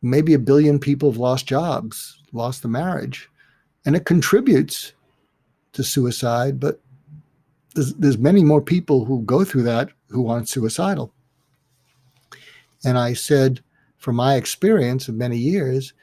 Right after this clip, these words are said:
one of the things that nearly all suicidal people feel at the end is despair.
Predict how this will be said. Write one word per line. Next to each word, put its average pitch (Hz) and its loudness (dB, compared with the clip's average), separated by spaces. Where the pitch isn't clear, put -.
one 147 2
of 170 4
the 135 4
things 127 -2
that - -4
nearly 120 0
all 160 2
suicidal 117 -2
people 127 -4
feel 110 -4
at - -10
the 110 -2
end 147 0
is 127 2
despair. 120 -2